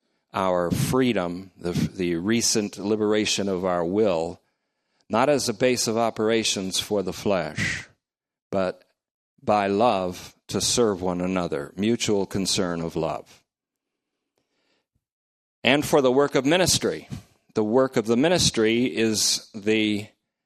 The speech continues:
ministry of reconciliation. And so there's an interpretive point there. First of all, the perfecting of the saints is their maturation in love. Secondly, the work of the ministry is the ministry of reconciliation.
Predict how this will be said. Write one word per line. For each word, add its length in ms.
ministry 580
of 220
reconciliation. 1200
And 200
so 500
there's 400
an 80
interpretive 720
point 340
there. 420
First 340
of 100
all, 440
the 140
perfecting 580
of 140
the 60
saints 640
is 200
their 160
maturation 960
in 220
love. 480
Secondly, 520
the 120
work 220
of 60
the 80
ministry 500
is 140
the 100
ministry 400
of 100
reconciliation. 1000